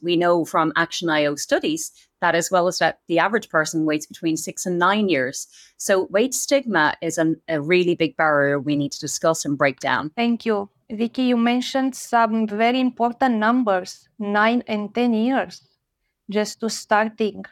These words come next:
Speaker 2: the, the management of obesity. And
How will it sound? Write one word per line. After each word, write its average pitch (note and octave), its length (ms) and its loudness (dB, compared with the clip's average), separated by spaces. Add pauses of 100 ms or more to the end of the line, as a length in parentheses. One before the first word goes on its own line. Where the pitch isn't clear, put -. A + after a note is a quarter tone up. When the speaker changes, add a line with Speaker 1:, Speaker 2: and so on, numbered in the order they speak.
(320)
Speaker 2:
the, G3 320 0
the F#3+ 100 2
management G#3+ 580 0
of G3+ 180 0
obesity. G#3+ 680 -4 (400)
And A3+ 220 2